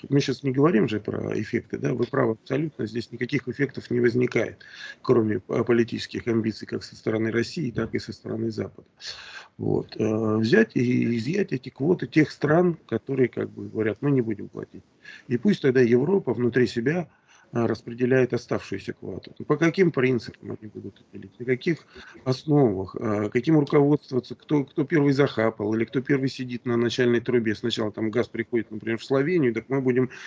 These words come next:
и отбирать нужную нам квоту, а остальные там дальше как пусть хотят. Помните, как Украина просто извлекала во время этих газовых войн своих?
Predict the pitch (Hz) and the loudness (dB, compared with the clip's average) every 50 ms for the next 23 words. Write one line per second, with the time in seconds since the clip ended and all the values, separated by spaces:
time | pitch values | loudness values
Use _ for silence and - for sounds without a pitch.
0 | - - 131 135 131 123 135 139 120 110 101 - 123 117 101 98 - 101 101 104 | -8 2 4 4 4 6 4 4 4 4 2 0 -2 -2 -2 -2 -4 -6 -4 -4
1 | 107 104 101 _ - 107 104 98 - 110 110 110 110 104 - 127 135 151 160 131 | -4 -6 -6 _ -8 -10 -10 -8 -8 -6 -4 -4 -4 -4 -6 -6 -4 -4 -4 -4
2 | - - 110 110 110 117 120 117 - - - 117 113 - - 117 - - 113 - | -6 -8 -8 -6 -4 -4 -6 -6 -8 -8 -6 -6 -6 -6 -8 -10 -8 -8 -8 -4
3 | 147 143 135 123 - - 107 - - 107 - 123 127 123 110 101 101 92 _ _ | -2 -2 -2 -4 -6 -8 -10 -10 -10 -10 -2 2 2 2 2 2 -2 -6 _ _
4 | 92 - - 101 101 107 117 120 - - 143 143 127 104 - _ - - - - | -20 -12 -10 -10 -6 -2 -2 -2 -2 -2 -4 -2 -2 -4 -6 _ -20 -20 -14 -8
5 | - 101 107 104 101 101 - - 101 - 120 107 98 104 98 95 - 113 107 101 | -6 -4 -4 -2 -4 -4 -4 -6 -4 -2 -2 -2 0 -2 -6 -6 -6 -8 -6 -4
6 | 98 101 101 - - - - - | -4 -6 -6 -8 -10 -10 -10 -10